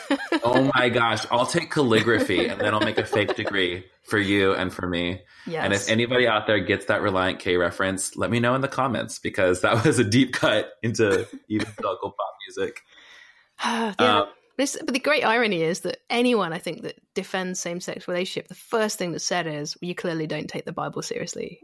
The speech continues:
Speaker 1: and things like, "The Bible clearly says," like, that is, that is the quote that we all hate, isn't it? "The Bible clearly says," and whenever I debate this kind of stuff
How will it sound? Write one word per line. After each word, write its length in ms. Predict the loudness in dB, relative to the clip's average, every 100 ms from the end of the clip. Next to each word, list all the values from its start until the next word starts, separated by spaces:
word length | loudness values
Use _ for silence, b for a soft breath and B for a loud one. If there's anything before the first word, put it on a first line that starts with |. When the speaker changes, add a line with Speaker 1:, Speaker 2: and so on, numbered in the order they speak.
| -12
Speaker 1:
and 220 | -8 -8 -6
things 300 | -4 -2 -2
like, 140 | -4
"The 80 | -4
Bible 320 | 0 2 2
clearly 320 | 2 2 2
says," 380 | 0 0 -2 -2
like, 140 | -4 -2
that 200 | -2 -2
is, 340 | -4 -4 -6 _ _ _ _ _
that 160 | -2 -2
is 120 | -2
the 100 | -4
quote 280 | -2 0 0
that 120 | -2
we 140 | -2 -2
all 100 | -2
hate, 320 | -4 -6 -6
isn't 160 | -6
it? 160 | -8 -10 -10
"The 100 | -4
Bible 280 | -2 -2
clearly 440 | -2 0 2 2 2
says," 480 | -2 -6 -6 -6 -10 B B B -8
and 300 | -4 -2 -4 -10 _ -6
whenever 420 | 0 2 4 2
I 100 | 0
debate 340 | -2 -2 0
this 140 | -2 -4
kind 160 | -6
of 80 | -6
stuff 360 | -4 -4 -4